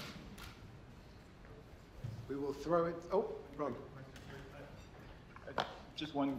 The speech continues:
Speaker 2: uh, Ron Charles again from C B C. Uh, once again, could you explain once again the reason you and Doctor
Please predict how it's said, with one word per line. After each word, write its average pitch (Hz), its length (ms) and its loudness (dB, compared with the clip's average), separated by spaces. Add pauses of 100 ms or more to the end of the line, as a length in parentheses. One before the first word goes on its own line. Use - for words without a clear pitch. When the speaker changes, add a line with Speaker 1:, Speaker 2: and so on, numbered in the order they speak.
Speaker 2:
uh, 117 280 8
Ron 117 180 8
Charles 107 240 4
again 101 160 0
from 98 140 -8
C 113 140 0
B 107 100 4
C. 113 340 0
Uh, 135 240 6 (400)
once 160 200 -2
again, 147 300 4 (440)
could - 160 -6
you 180 160 0 (180)
explain 139 460 2
once 123 200 2
again 120 300 4
the 117 120 4
reason 120 680 2 (380)
you 117 140 2 (100)
and 107 180 4
Doctor 101 440 2